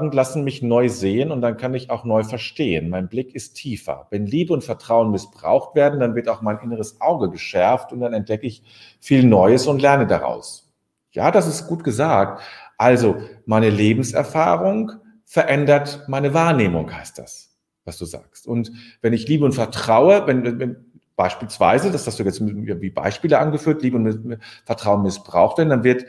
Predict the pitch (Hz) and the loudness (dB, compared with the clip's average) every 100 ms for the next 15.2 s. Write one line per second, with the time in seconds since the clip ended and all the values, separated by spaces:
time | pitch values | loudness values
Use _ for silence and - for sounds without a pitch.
0 | - - _ - 123 131 131 135 165 147 | -18 -20 _ -2 -2 2 2 2 2 0
1 | 147 - 151 196 160 107 107 - - 190 | -2 -4 0 2 2 0 -2 -4 0 4
2 | 180 92 76 - 101 104 101 110 - 113 | 4 4 0 -4 -2 -2 -2 -6 -4 -2
3 | 117 110 - 147 214 175 101 80 80 71 | -2 -6 -6 0 4 4 4 -2 -8 -12
4 | - - _ _ 65 98 185 - _ _ | -16 -20 _ _ -16 -14 -14 -16 _ _
5 | _ _ _ - 107 123 127 127 127 - | _ _ _ -10 -4 2 2 2 -2 -10
6 | - - 131 185 202 - 107 - 98 87 | -12 -2 4 6 6 0 -4 -6 -6 -4
7 | 95 143 180 226 - - 120 120 120 117 | -2 -4 -4 -8 -8 -6 -2 0 0 0
8 | 113 120 180 147 73 69 67 _ _ _ | -2 0 2 2 0 -6 -14 _ _ _
9 | _ _ _ _ _ _ _ _ _ _ | _ _ _ _ _ _ _ _ _ _
10 | _ _ _ _ _ _ _ - 104 143 | _ _ _ _ _ _ _ -6 -2 2
11 | 165 180 160 165 165 - - - - 143 | 4 4 4 2 -2 -12 -20 -20 -6 2
12 | 139 170 160 104 127 151 165 143 131 113 | 4 4 4 4 2 0 -4 -2 -4 -4
13 | - 120 143 - 147 147 143 143 110 101 | -4 0 0 -2 -6 -4 -4 -4 -2 0
14 | 110 117 123 - 73 69 - 87 - - | 0 0 -6 -8 -12 -12 -14 -12 -12 -10
15 | 156 196 | -12 -14